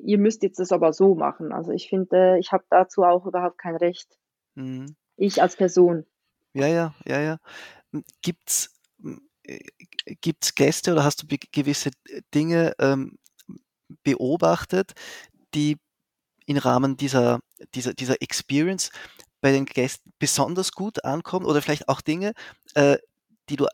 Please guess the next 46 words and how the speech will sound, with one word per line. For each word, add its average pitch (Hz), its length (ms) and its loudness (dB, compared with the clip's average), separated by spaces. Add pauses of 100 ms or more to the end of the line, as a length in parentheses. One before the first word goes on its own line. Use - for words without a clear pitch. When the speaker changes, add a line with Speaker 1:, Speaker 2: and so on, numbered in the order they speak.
(200)
Speaker 2:
mit - 220 -12
denen 147 120 -2
du 147 100 -2
aufgehört 165 600 0
hast, 190 180 -4
wo - 40 -10
du 143 60 -6
sagst, 143 300 -8
das 139 100 -8
ist, - 400 -8
es 131 220 -8
hat, 143 100 -2 (200)
da 151 80 0
ist - 140 -6
der 147 60 0
Funke 165 340 -2
nicht 180 160 -6
übergesprungen 160 440 -4
oder 135 100 -4
es 120 140 -4
hat 135 100 0
einfach - 220 0
nicht 202 140 2
Speaker 1:
Mhm. - 20 -2
Speaker 2:
funktioniert 143 640 -4
oder 135 220 2
ich 180 140 -4
Speaker 1:
Mhm. 196 100 2
Speaker 2:
weiß 131 140 4
nicht, 170 60 2
oder 131 100 0
es - 100 -2
hat - 140 -4
die 135 60 -8
Gäste 131 320 -6
verstört 131 500 -2
oder 156 140 -4
verärgert 147 600 -2
oder 131 160 -6
das 123 180 -10
Feedback - 380 -8
war, 147 200 6 (300)
war - 80 0
Speaker 1:
<laughs> - 0 -
Speaker 2:
scheiße? - 460 2 (420)
<laughs> - 640 -6